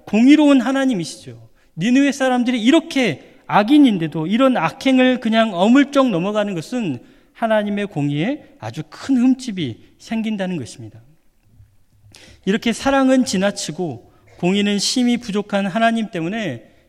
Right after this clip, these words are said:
요나는 사는 것보다 죽는 것이 더 낫겠다고 고백합니다. 삼 절입니다. "여호와여, 원하건대 이제 내 생명을 거두어 가소서. 사는 것보다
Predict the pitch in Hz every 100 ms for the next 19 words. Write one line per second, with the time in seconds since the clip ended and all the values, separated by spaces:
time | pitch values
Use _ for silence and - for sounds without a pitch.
0 | - 196 247 247 233 240 240 - 254 285
1 | 285 226 175 156 113 _ _ _ - 185
2 | 214 220 190 160 - 233 277 - - -
3 | 151 139 180 - 240 - 156 160 151 160
4 | - 131 117 123 120 _ - 247 240 240
5 | 190 135 127 123 _ _ _ _ - 156
6 | 190 214 214 214 175 208 202 170 156 208
7 | 170 139 165 208 196 226 240 254 247 247
8 | 240 240 240 175 254 240 196 139 143 135
9 | 120 - _ _ _ - 185 196 185 -
10 | 147 196 131